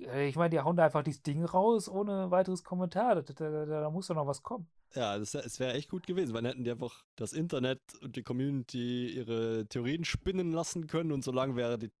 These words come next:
Speaker 2: die Thematik auf jeden Fall irgendwo aktuell geblieben. Was,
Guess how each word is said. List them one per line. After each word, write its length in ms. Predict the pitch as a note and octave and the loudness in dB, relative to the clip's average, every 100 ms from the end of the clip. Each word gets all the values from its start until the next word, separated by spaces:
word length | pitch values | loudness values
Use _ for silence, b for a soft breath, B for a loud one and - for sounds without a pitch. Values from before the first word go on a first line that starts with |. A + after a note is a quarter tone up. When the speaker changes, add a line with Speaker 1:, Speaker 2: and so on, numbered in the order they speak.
| - | -10
Speaker 2:
die 80 | |
Thematik 420 | G#2 A#2 B2+ B2 A#2+ | -4 0 2 0 -2
auf 160 | A2 | -2
jeden 200 | C3 B2 | -4 -4
Fall 200 | A2+ A2 | -2 -2
irgendwo 440 | A#2+ D3+ C3+ A#2 A2+ | -2 -2 -2 -2 -4
aktuell 340 | - D3 D3+ | -2 -4 -4
geblieben. 520 | G#2 F#2+ F#2+ G#2 G#2+ | -4 -2 -2 -2 -4
Was, 220 | G2+ G#2+ | -4 -6